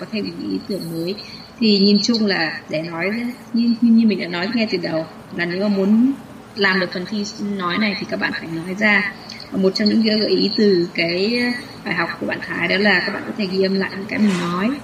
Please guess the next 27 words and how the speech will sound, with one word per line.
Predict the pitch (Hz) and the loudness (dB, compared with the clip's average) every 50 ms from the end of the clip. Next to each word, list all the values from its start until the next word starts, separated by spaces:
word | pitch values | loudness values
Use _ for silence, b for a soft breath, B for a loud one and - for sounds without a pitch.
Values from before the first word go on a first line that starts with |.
| - | -4
và | 196 180 170 165 165 165 156 156 - - - - - - - - - - - - - 226 | -2 0 2 2 0 0 -2 -4 -8 -14 -18 -20 -20 -20 -20 -20 -20 -20 -20 -8 0 2
nghe | 214 208 | 4 4
lại | 196 185 180 - | 4 4 2 0
xem | - 208 202 190 | -2 -2 -2 0
là | 185 175 | 0 -2
nếu | 170 175 180 | -2 0 0
mình | 208 214 202 | 0 0 0
trả | 208 196 165 | 0 -2 -4
lời | 170 170 175 | -4 -2 0
lại | 170 170 170 - - - | 0 0 0 -2 -4 -6
thì | 185 | -6
mình | 180 175 | -6 -6
sẽ | - 202 | -6 -6
trả | 208 - 190 | -6 -4 -2
lời | 170 170 170 170 - | 0 0 0 0 0
thêm | 208 196 196 | 0 2 2
như | 190 185 202 | 2 0 0
thế | 196 | 0
nào. | 202 202 196 190 185 175 - B B B B B B B B - | 2 2 2 2 2 0 -4 B B B B B B B B -4
Và | - 185 180 180 175 175 175 175 - - - - - - - - | -2 0 2 2 2 2 0 -2 -6 -10 -16 -18 -18 -12 -2 0
mình | 208 208 | 2 4
biết | 220 285 | 4 4
là | 294 262 | 4 2
có | - 202 | 0 0
nhiều | 220 233 233 202 | -2 0 -2 -2
bạn | 196 208 - - - - | -4 -4 -4 -6 -6 -6
để, | 180 170 | -8 -8